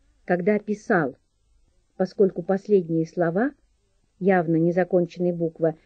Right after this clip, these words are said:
резко обрывались, и вниз листа шла жирная чёрная линия, которая продолжалась по поверхности стола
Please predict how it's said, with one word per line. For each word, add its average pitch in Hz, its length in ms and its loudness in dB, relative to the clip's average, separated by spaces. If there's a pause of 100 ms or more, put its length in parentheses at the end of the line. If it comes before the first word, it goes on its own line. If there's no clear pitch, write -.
(160)
резко 208 480 2 (220)
обрывались, 180 840 2 (500)
и 226 120 4
вниз 226 440 4
листа 190 580 -2 (760)
шла 220 300 2
жирная 277 560 6
чёрная 240 440 4
линия, 180 640 2 (640)
которая 196 380 4
продолжалась 185 760 0
по 190 120 -2
поверхности 190 680 0
стола 185 480 -4